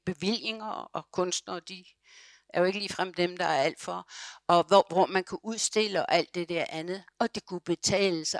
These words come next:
at gå via hans seng. Og det var ikke så godt, hvis man ikke gjorde det, når han gerne ville. Han var jo gift med akademi med, er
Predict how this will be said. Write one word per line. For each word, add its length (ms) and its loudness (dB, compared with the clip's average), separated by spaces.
at 120 -4
gå 120 2
via 340 0
hans 300 -2
seng. 360 2
Og 80 -6
det 80 0
var 60 4
ikke 140 0
så 80 -2
godt, 220 2
hvis 180 -6
man 200 -6
ikke 140 -4
gjorde 340 -2
det, 80 -8
når 80 -6
han 200 -14
gerne 340 -12
ville. 200 -14
Han 140 0
var 60 8
jo 160 8
gift 220 -2
med 120 4
akademi 560 2
med, 260 4
er 300 4